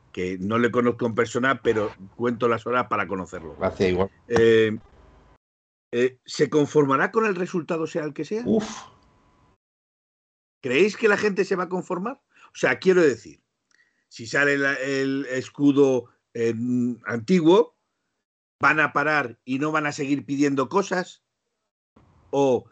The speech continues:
Speaker 1: si sale el an-, el escudo nuevo, se van a conformar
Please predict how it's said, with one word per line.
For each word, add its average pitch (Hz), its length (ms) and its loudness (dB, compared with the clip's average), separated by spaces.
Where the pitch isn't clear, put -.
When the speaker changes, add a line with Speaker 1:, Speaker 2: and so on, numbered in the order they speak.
Speaker 1:
si 120 220 -12
sale 135 240 0
el 139 80 -2
an-, 135 240 -4
el 131 180 -2
escudo 139 360 0
nuevo, 131 380 2
se - 200 -2
van 143 200 2
a 151 80 -2
conformar 147 680 -2